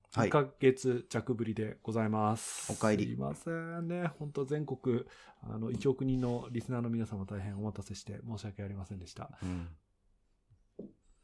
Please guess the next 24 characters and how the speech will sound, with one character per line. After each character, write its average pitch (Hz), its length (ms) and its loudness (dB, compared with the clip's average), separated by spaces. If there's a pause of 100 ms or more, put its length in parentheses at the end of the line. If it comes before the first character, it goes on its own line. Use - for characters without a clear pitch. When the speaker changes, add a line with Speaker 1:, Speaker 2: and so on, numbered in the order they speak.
(760)
Speaker 1:
一 113 220 -12
億 165 140 -6
だ 107 120 2
と 101 120 -2
に-、 117 240 0 (260)
日 117 60 -4
本 135 160 2
人 131 140 0
の 127 100 2
何 120 140 0
パ 127 100 0
ー - 20 0
セ 123 120 -2
ン 113 40 -4
ト 95 80 -8
に 87 80 -8
な 82 80 -8
る 87 80 -12
ん 87 80 -12
だ？ 110 160 -12 (320)
Speaker 2:
う - 40 -4
ん、 - 120 -6
八 - 300 -6
割 95 360 -4